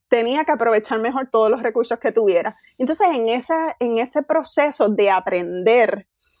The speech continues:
eh, cómo manejar el tiempo, diferentes herramientas de organización, ta, ta,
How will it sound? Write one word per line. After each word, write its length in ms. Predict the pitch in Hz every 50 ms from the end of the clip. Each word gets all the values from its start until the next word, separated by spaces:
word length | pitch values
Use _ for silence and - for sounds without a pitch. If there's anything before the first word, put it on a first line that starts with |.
| _ _ _
eh, 460 | - 220 208 190 185 185 170 165 170 -
cómo 220 | - 240 233 247 240
manejar 320 | 214 202 175 202 233 - 185
el 100 | 190 _
tiempo, 720 | - 294 294 277 277 277 269 262 - 262 262 254 254 247
diferentes 440 | 226 247 - 214 208 214 214 226 214
herramientas 400 | 220 214 202 190 202 214 202 202
de 60 | 208
organización, 720 | 196 180 170 160 196 - - - - 254 262 262 262 262 254
ta, 80 | 247
ta, 60 | 240